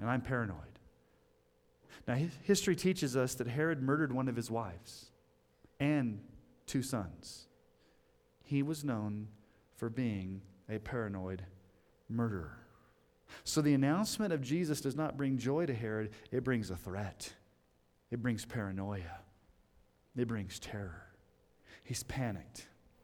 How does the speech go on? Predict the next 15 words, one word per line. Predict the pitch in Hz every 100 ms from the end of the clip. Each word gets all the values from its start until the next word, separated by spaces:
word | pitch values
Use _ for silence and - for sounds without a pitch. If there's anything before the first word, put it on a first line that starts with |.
| _ - _ - - 143
And | 135
so | 175 165 135 - - - -
he | 143
comes | 180 175 160
up | 160
with | 139 139
the |
plan. | 113 143 139 120 87 90 - - _ _ _ _ _ _ _ _ _ _ _ _
Let's | 143
keep | - 196 185
reading. | 139 175 110 101
What's | 156 -
Herod's | 196 190 147 - - -
diabolical | 143 147 135 135 131 131 120
plan? | - 139 107